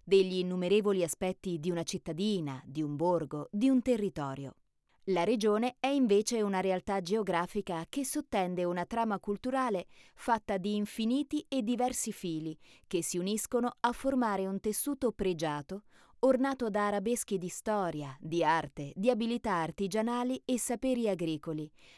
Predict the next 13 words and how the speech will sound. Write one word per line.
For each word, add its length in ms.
localizzati 920
nei 240
tanti 400
luoghi 500
che 180
compongono 680
il 140
variegato 560
paesaggio 680
di 140
questa 400
straordinaria 920
regione. 600